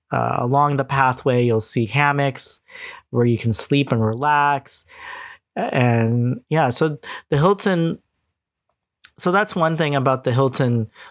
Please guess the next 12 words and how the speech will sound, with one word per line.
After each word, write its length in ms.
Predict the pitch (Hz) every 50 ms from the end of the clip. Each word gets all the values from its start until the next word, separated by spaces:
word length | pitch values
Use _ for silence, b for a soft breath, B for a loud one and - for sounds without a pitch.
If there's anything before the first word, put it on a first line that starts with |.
| B B -
Waikoloa 400 | 135 135 - - 139 127 127 120
Village 240 | 127 123 120 113 127
I 140 | 123 123
wanna 200 | 120 123 117 113
share 280 | 110 - - 135 131 127
with 160 | 127 123 117
you 180 | 123 120 113 113
is, 260 | 113 107 101 - B B B B B B B B B B B -
oh, 140 | 156 147 143
another 340 | 139 156 165 175 175 170
thing 320 | 151 156 156 147 143 143 143
is 680 | 165 - 139 135 131 127 127 123 120 113 113 - -